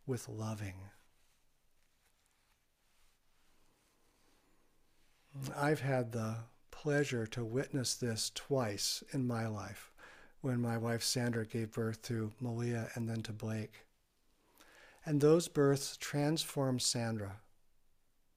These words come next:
I, I saw her become transformed from a woman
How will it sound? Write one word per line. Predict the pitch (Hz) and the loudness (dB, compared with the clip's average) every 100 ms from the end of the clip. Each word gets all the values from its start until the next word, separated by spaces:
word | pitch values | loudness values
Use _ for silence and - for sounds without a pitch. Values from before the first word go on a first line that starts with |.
| _ _ _ _ _ _ _ - - - - | _ _ _ _ _ _ _ -20 -20 -16 -4
I, | 135 147 - | -2 -2 0
I | 135 131 | 0 2
saw | - - 151 156 | 2 4 2 2
her | 143 120 120 113 113 _ - | 0 -2 -2 -2 -4 _ -8
become | 127 135 123 | -4 0 0
transformed | - 139 143 143 - - 123 120 113 | 0 0 2 2 -2 -4 -2 0 -2
from | - 120 | -2 -2
a | 110 | 0
woman | 120 147 156 151 | 2 4 6 4